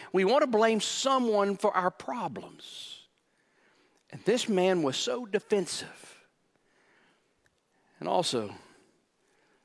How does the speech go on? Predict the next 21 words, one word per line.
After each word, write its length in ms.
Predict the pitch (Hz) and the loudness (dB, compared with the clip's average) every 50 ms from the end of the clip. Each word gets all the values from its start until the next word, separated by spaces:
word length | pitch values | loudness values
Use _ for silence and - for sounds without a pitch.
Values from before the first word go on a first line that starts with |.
| _ _ _ _ _ _ _ _ _ | _ _ _ _ _ _ _ _ _
this 180 | - 131 - - | -10 -6 -2 0
man 180 | 147 143 131 | 2 2 2
was 140 | 123 107 98 | 2 0 -2
destitute. 720 | - 123 123 123 - - - - - 82 - - - - - _ _ _ _ _ _ _ _ _ _ _ _ _ _ _ _ _ _ _ _ _ _ _ _ _ _ _ _ _ _ _ _ _ _ _ _ _ | 0 -2 -2 -2 -4 -10 -12 -14 -14 -16 -16 -18 -20 -20 -20 _ _ _ _ _ _ _ _ _ _ _ _ _ _ _ _ _ _ _ _ _ _ _ _ _ _ _ _ _ _ _ _ _ _ _ _ _
Now, 120 | - 175 165 | 2 2 4
it 80 | 160 | 4
doesn't 240 | 180 220 214 160 151 | 4 2 2 2 0
say 280 | - - - 214 202 180 | -2 0 2 2 2 2
that, 280 | 139 127 117 127 139 | 2 4 2 2 2
but 80 | 131 135 | 2 2
I 60 | 139 | 2
can 100 | 135 131 | 2 0
tell 160 | 127 - 175 | 0 0 0
you 120 | 165 151 135 | 2 2 2
why 220 | 127 135 139 135 | 0 2 2 2
I 20 | 123 | 2
know 240 | 123 135 139 120 | 2 2 0 0
that. 240 | 98 95 87 98 - - _ _ _ _ _ _ _ _ _ _ _ _ _ _ _ _ _ _ _ _ _ _ _ _ _ _ _ _ _ _ _ _ _ _ _ _ _ _ | 0 -4 -6 -8 -10 -14 _ _ _ _ _ _ _ _ _ _ _ _ _ _ _ _ _ _ _ _ _ _ _ _ _ _ _ _ _ _ _ _ _ _ _ _ _ _
For 100 | - 123 | -8 -8
thirty-eight 840 | - - - 180 196 202 196 208 208 202 - 185 175 170 160 147 - | -4 0 2 2 2 2 2 2 0 0 2 2 2 2 2 0 -2
years, 840 | 139 135 139 120 101 82 67 64 65 - - - - - - - - | -2 0 0 0 0 -2 -4 -8 -12 -16 -16 -14 -14 -14 -16 -18 -20